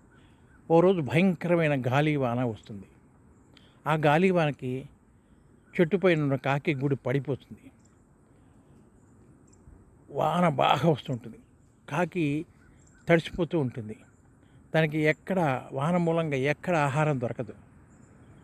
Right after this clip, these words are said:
చలికి వణికిపోతూ చీమ దగ్గరికి వచ్చి, "చీమ, చీమ, నేను మీ ఇంట్లో తలదాచుకోవచ్చా? బయట వానకి తట్టుకోలేకపోతున్నాను,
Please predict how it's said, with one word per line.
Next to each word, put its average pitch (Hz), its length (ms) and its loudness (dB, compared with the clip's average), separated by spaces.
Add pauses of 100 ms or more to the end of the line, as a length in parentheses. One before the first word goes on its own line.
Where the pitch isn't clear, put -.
(1040)
చలికి 185 220 2
వణికిపోతూ 156 540 -2
చీమ - 540 -4
దగ్గరికి 147 360 -2
వచ్చి, 143 240 -4 (920)
"చీమ, 143 200 4 (100)
చీమ, 135 220 -2 (1000)
నేను 139 380 2 (180)
మీ 147 180 2
ఇంట్లో 139 640 2
తలదాచుకోవచ్చా? 139 800 0 (560)
బయట 143 240 0
వానకి 131 560 0
తట్టుకోలేకపోతున్నాను, 120 1000 -4